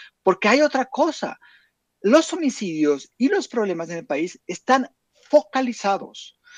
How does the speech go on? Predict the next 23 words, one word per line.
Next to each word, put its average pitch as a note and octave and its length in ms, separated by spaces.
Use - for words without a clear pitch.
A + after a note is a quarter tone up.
Si - 140
nosotros A3+ 400
vemos B3+ 300
el F#3+ 140
número B3 280
de A3+ 80
homicidios G#3 480
que G3+ 100
hay G3 220
por D3+ 180
estado, F#3+ 680
pues F#3 140
tendremos A3+ 520
que - 80
hay A#3+ 120
estados D4+ 380
muy C4+ 140
conflictivos, C#4+ 840
y D#3 60
el E3 80
estado C#4+ 340
más E4 200
conflictivo F#3 680